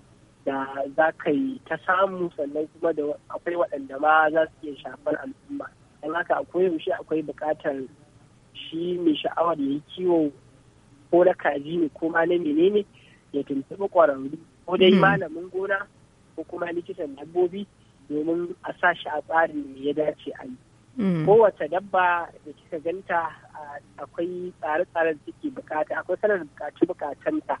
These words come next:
Speaker 2: Hmm.
Speaker 1: Da idan har ba a samar mata su ba, a, ba dole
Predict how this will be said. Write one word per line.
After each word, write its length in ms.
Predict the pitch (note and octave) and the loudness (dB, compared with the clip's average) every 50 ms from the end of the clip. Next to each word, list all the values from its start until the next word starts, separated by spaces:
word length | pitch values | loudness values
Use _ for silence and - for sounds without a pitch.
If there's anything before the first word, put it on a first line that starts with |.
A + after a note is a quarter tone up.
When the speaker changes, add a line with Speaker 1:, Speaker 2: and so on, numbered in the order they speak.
| - _ - | -6 _ 0
Speaker 2:
Hmm. 360 | B3+ A#3 F3+ F3+ E3+ E3 D#3 | 4 8 8 8 8 8 6
Speaker 1:
Da 60 | D#3 | 6
idan 300 | D#3 D#3 D3+ F3 F#3 G3 F#3 | 4 6 6 6 4 6 4
har 160 | G3 G#3+ G#3 | 2 2 2
ba 140 | F#3 F3+ - | 2 0 -2
a 40 | - - | -2 -2
samar 320 | - D#3+ E3 E3+ F3 F3 F3 | 2 2 2 4 2 0 0
mata 240 | F3+ F3+ - - D3+ | 0 -2 -4 -4 -12
su 260 | - - - D3+ C#3+ | -12 -10 -10 -10 -2
ba, 180 | C3+ D3+ D3+ - - _ _ _ _ _ _ _ _ _ _ _ | 0 0 0 0 -4 _ _ _ _ _ _ _ _ _ _ _
a, 300 | - D3 D3 C#3+ C#3+ C#3+ - - _ _ D#3+ D3 - | 0 2 2 2 0 -4 -10 -14 _ _ -20 -6 -2
ba 200 | D3+ D3 D3+ D3+ | 0 0 0 0
dole 440 | D3+ F3 F#3+ G3 F#3 F3 E3+ E3+ | -2 -2 -4 -2 -2 -2 -2 -2